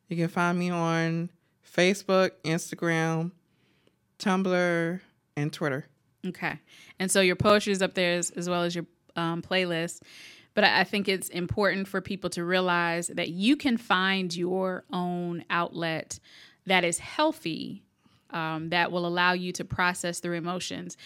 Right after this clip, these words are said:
Speaker 2: And I will say, you know, in high school, when I struggled with depression, music was also a, an outlet for me. Like,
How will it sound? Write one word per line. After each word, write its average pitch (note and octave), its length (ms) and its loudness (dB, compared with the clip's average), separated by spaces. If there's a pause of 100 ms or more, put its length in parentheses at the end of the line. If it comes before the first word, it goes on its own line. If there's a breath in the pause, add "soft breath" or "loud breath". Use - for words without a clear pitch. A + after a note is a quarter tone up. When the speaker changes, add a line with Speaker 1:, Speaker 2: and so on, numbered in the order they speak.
(260 loud breath)
Speaker 2:
And F3+ 120 4
I F#3+ 80 10
will G3+ 140 2
say, F3+ 480 2 (260)
you G3+ 80 -2
know, F3 120 0
in F3+ 160 -4
high F3+ 160 2
school, F3 200 -8
when E3+ 140 -6
I G3 200 4
struggled F#3+ 280 0
with F3 140 -6
depression, F3 440 -4
music F3+ 280 -2
was F3 140 -6 (100)
also E3+ 480 -2 (120)
a, D3 280 -8
an - 140 -6
outlet - 400 -4
for - 100 -10
me. - 320 -10
Like, C#3+ 340 -8